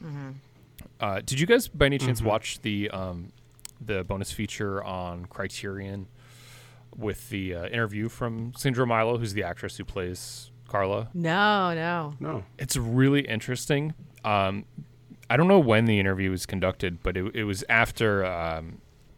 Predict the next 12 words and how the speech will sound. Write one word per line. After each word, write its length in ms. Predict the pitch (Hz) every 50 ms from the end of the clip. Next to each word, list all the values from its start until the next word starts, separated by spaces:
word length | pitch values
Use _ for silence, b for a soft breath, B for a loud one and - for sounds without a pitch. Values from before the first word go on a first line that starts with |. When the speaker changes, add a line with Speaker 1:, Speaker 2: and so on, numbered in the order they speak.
| - - - - -
Speaker 2:
Fellini 440 | - - 113 107 104 101 101 98 95
had 300 | 92 87 92 - - -
passed 320 | - 104 95 90 - -
away, 240 | 101 90 87 90 87
but 180 | 87 95 -
she 200 | - - - 110
was 300 | 113 117 120 110 101 -
his 220 | - 117 107 92 98
mistress. 600 | 98 104 110 123 - - - 95 87 82 - -
They 120 | - 110 110
met 200 | 113 113 117 127
on, 420 | 123 113 110 110 110 107 -